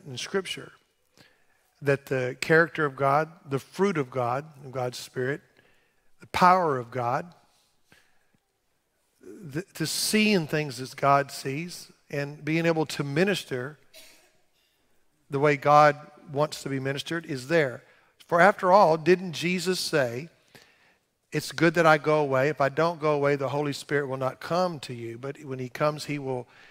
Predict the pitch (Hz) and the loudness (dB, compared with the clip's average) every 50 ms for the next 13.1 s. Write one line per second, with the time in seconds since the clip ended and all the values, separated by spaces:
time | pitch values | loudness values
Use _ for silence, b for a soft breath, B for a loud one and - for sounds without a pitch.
0 | b b b b 165 156 143 139 131 123 123 147 151 156 160 170 160 131 135 143 | b b b b -8 -6 -6 -6 -6 -2 2 6 6 8 6 6 2 -2 -6 -4
1 | 139 131 127 131 135 147 160 160 135 139 139 135 135 131 135 139 139 135 123 - | -4 -4 -4 -4 -2 -2 -2 -2 -4 -6 -6 -6 -6 -6 -4 -2 -2 -2 -2 -4
2 | - - 175 185 175 139 123 - - - b b b b b b b b 143 139 | -6 -6 -4 -2 -2 -4 -6 -10 -18 -20 b b b b b b b b -8 -6
3 | 131 151 160 170 165 151 151 156 170 208 226 180 143 131 131 131 131 123 - 143 | -2 0 0 2 2 4 6 6 6 6 6 2 0 -2 -2 -4 -6 -6 -4 0
4 | 160 180 196 165 139 131 127 131 135 123 - - 156 139 135 131 123 - - - | 2 2 2 2 0 -2 -4 -8 -8 -8 -4 0 0 0 0 0 -4 -6 -12 -16
5 | b b b b b 151 151 139 127 143 156 165 180 208 226 220 214 180 - 190 | b b b b b -6 -6 -4 0 4 6 6 6 6 4 2 -2 -2 -2 -2
6 | 185 185 185 185 180 175 160 - - - - - - - - - - - - - | -2 0 -2 -2 -4 -6 -8 -8 -12 -12 -14 -18 -20 -20 -20 -20 -20 -20 -20 -20
7 | - - _ _ _ - - - - 196 147 135 165 160 156 151 151 156 - - | -20 -20 _ _ _ -20 -20 -16 -12 -4 2 4 6 6 6 6 4 0 -6 -4
8 | - 160 175 220 240 208 175 175 170 165 156 147 147 143 139 147 156 156 151 143 | 2 6 6 6 6 6 6 4 4 4 2 0 0 2 2 2 0 -2 -4 -4
9 | 151 180 233 269 226 - - 165 147 143 135 131 143 143 147 156 156 165 160 165 | -2 0 0 0 0 2 4 4 4 2 2 -2 -2 -2 0 0 -2 -4 -6 -6
10 | 156 139 - 165 156 151 - 143 139 - - - - - 185 190 202 202 202 196 | -6 -2 0 0 0 0 -2 -6 -8 -8 -8 -10 -4 0 2 4 4 4 4 2
11 | - 160 147 139 131 139 165 170 170 160 143 135 139 143 156 156 - - b b | 0 -4 -6 -4 0 2 6 8 8 8 8 8 6 4 2 0 -4 -18 b b
12 | b b b b b b 160 143 - - - 185 190 190 180 165 156 160 160 143 | b b b b b b -4 -4 -4 -2 2 2 2 4 2 2 2 2 2 2
13 | 120 110 | 0 -2